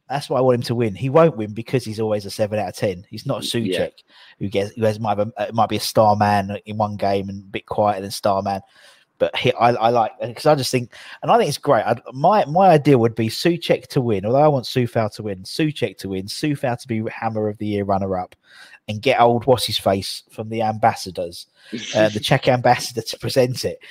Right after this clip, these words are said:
Speaker 1: 'cause his head would probably explode. You know, he'd, be
Speaker 2: Yeah.
Speaker 1: he'd be running laps around London
Speaker 2: <laughs>
Speaker 1: Stadium. But that's, that's what
Speaker 2: But
Speaker 1: I'd love
Speaker 2: the,
Speaker 1: to
Speaker 2: the
Speaker 1: happen.
Speaker 2: thing, the thing is with Coufal as well. Like when I was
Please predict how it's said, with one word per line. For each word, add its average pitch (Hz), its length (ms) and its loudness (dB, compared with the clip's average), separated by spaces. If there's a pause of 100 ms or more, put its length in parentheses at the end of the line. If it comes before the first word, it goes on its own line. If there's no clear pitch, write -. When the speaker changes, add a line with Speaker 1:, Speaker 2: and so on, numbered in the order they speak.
(160)
Speaker 1:
'cause 151 120 -2
his 190 120 2
head 196 220 2
would 160 100 -4
probably 156 160 4
explode. 151 580 2
You 135 100 -2
know, 131 140 4
he'd, 139 140 4
be 139 160 -4
Speaker 2:
Yeah. 151 240 -10
Speaker 1:
he'd 190 80 -2
be 190 160 0
running 160 260 2
laps 175 380 -4
around 131 320 4
London 123 320 0
Speaker 2:
<laughs> - 0 -
Speaker 1:
Stadium. 123 500 2 (200)
But 101 260 -10 (320)
that's, 160 220 0
that's 151 220 4
what 147 100 6
Speaker 2:
But 135 60 6
Speaker 1:
I'd 139 80 4
love 135 120 6
Speaker 2:
the, - 60 -6
Speaker 1:
to 147 100 2
Speaker 2:
the 131 60 6
Speaker 1:
happen. 131 120 0
Speaker 2:
thing, 151 440 -2
the 123 80 -6
thing 151 280 -2
is 113 200 -2
with 110 100 -4
Coufal 107 560 0
as 113 100 -10
well. 113 360 2 (420)
Like 104 80 0
when 120 140 4
I 117 80 2
was - 180 -6